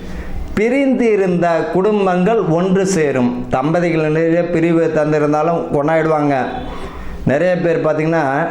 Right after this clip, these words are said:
டிவோர்ஸ் ஆகியும் சேர்ந்தவர்களும் உண்டு. பிரிந்த தம்பதியினர் சேர்ந்துருவாங்க,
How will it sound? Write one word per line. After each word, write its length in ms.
டிவோர்ஸ் 400
ஆகியும் 1000
சேர்ந்தவர்களும் 680
உண்டு. 480
பிரிந்த 420
தம்பதியினர் 760
சேர்ந்துருவாங்க, 580